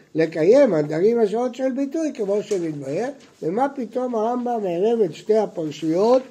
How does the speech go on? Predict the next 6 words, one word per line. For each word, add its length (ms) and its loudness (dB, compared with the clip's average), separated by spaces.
לפרשה 1160 2
אחת. 280 -16
עכשיו 320 0
נסתכל 640 2
בספרי 680 2
ובגמרא. 580 0